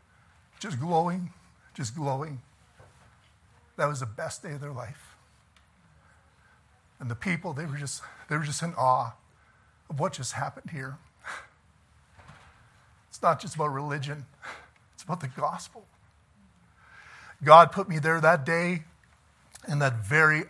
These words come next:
awkward <laughs> position. And he tested me.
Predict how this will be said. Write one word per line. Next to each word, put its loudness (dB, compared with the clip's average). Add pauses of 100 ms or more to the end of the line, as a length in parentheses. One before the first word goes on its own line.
awkward 10
<laughs> -10
position. -4 (1600)
And -4
he -2
tested 2
me. -8